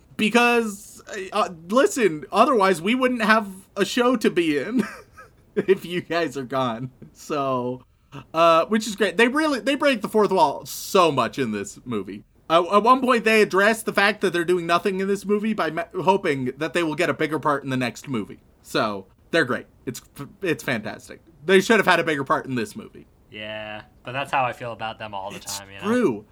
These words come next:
Speaker 1: They are the best character. Every other character is just sort of trash, but Team Rocket, they're solid.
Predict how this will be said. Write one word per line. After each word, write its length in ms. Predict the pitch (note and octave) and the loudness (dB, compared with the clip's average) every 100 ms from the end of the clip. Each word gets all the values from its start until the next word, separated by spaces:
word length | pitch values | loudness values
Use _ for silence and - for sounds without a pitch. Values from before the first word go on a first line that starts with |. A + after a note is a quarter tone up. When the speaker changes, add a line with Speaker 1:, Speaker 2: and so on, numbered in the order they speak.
| _ | _
Speaker 1:
They 180 | F3 A#3 | 0 4
are 160 | D4+ D#4 | 4 2
the 140 | C#4 | -2
best 260 | C#4 G4 - | -2 -4 -4
character. 260 | A#3+ B3+ - | -6 -4 -4
Every 200 | A3 E4 | -2 0
other 160 | E4 - | 0 0
character 280 | A#3 C4 | -2 -4
is 80 | A3+ | -8
just 120 | D#3 - | -10 -6
sort 140 | G#3+ | -6
of 240 | A#2+ - | -6 -12
trash, 420 | - B2+ D3+ - - | -10 -8 -10 -14 -18
but 140 | A#2 | -14
Team 260 | - A3+ D4+ | -6 -2 0
Rocket, 440 | D#3 F#3+ E4+ G4 G4 | 0 0 -2 -10 -8
they're 140 | G3+ F3+ | -8 -6
solid. 380 | B2 G#2+ G#2 | -6 -8 -10